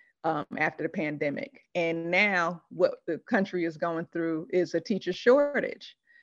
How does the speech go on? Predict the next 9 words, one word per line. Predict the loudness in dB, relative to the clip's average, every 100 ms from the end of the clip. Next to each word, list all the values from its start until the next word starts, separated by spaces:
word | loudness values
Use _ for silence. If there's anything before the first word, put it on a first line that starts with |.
| _
You | -2 2
know, | 4 2
teachers | 0 -2 2 2 4
are | 2 2 0 0 -4 _ _
demanding | 0 4 4 4 2 2 0 0 -6 _ _ -6
to | -2
be | -2
treated | -2 -4 -2 0 0 2
as | 0